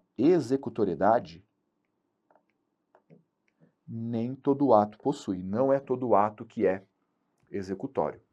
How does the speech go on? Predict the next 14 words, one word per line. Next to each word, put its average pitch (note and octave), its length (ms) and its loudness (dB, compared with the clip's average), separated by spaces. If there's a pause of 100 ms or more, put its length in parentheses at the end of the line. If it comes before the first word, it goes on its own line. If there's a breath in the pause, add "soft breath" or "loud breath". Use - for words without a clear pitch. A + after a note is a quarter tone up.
(280)
Ok? - 460 4 (500)
Ok. C3+ 400 2 (220 soft breath)
Termina F3+ 320 -4
de F3 80 -8
copiar, D#3+ 340 0
então, C#3 320 -2 (220)
que - 80 -20
também G3+ 220 2
é - 20 2
uma G3+ 160 4
parte - 280 2
bem F3+ 140 0
fácil, D#3 380 2
viu? D#3+ 200 -8